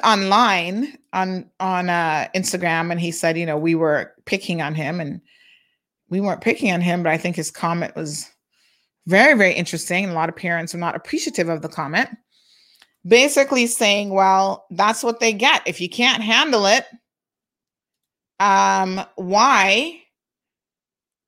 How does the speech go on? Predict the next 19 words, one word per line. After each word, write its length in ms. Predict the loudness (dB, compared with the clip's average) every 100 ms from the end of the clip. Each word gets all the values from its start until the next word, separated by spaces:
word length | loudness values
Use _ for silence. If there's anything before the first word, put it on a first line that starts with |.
| _ 0
don't 300 | 0 2 2
buy 200 | 4 4
it 180 | 2 2
or 140 | 0
eat 180 | 2 4
it? 200 | 2 0
Simple." 580 | 0 0 2 -2 -4 _ _ _ _ _ _ _
Well, 160 | -10 -8
it's 120 | -8
not 180 | -10 -6
quite 220 | -6 -6
so 120 | -8
simple, 400 | -8 -6 -6 -4
is 140 | -6 -8
it? 120 | -14 _ _ _ _ _ _ _ _ _ _ -4
Because 280 | 2 2 2
first 280 | 2 2 2
of 120 | 4
all, 440 | 6 6 2 -4